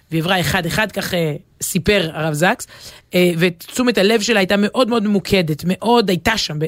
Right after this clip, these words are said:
בחוויה, היא עמדה עם כל אחד עד שהוא סיים לספר לה את הסיפור האישי. זה היו בריטים, תושבי בריטניה, ניצולי שואה, יהודים. הרב זקס היה שם, והוא סיפר, זה כמעט הביא אותי לדמעות, רגעי החסד האלה,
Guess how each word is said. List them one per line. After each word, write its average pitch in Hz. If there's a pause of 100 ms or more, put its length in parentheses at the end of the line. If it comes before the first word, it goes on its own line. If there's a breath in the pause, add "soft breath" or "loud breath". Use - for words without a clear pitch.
בחוויה, 160 (400 loud breath)
היא 190
עמדה 185
עם 240
כל 285
אחד 226 (520 soft breath)
עד 254
שהוא 294
סיים 220
לספר 208
לה 208
את 185
הסיפור 175
האישי. 156 (200)
זה 160
היו 180
בריטים, 175
תושבי 156
בריטניה, 196
ניצולי 165
שואה, 160
יהודים. 165 (540 loud breath)
הרב 170
זקס 202
היה 190
שם, 254
והוא 165
סיפר, 220
זה 220
כמעט 202
הביא 180
אותי 185
לדמעות, 165
רגעי 151
החסד 160
האלה, 156